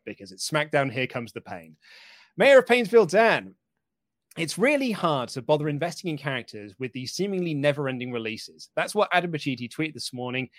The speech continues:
and I think that nails it, more positive, I think there's a good chance for Biff Busick in sixteen carats. I, I think that is probably likely, yeah.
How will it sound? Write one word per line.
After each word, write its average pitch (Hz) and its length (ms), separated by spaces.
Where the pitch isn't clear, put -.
and 101 100
I - 20
think 160 200
that 151 180
nails 127 360
it, 90 200
more 104 120
positive, 147 480
I - 40
think 123 120
there's 120 120
a 147 40
good - 180
chance 156 260
for 131 100
Biff 190 280
Busick 160 420
in 107 100
sixteen 139 540
carats. 87 460
I, 117 180
I 123 140
think 117 140
that 104 140
is 101 140
probably 117 460
likely, 95 380
yeah. 95 180